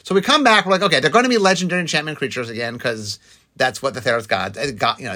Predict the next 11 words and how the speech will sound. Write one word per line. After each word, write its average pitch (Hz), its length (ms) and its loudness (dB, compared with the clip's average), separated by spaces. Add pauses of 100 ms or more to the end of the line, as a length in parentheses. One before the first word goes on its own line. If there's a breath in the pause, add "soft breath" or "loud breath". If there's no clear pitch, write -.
(120)
legendary 147 540 0
enchantment 147 280 -2
creature 139 220 -4
god." 104 400 -2 (480 loud breath)
Um, 151 340 2
we 190 120 6
made 226 200 8
them 233 80 0
indestructible. 185 580 2
We 247 120 2
did 339 300 4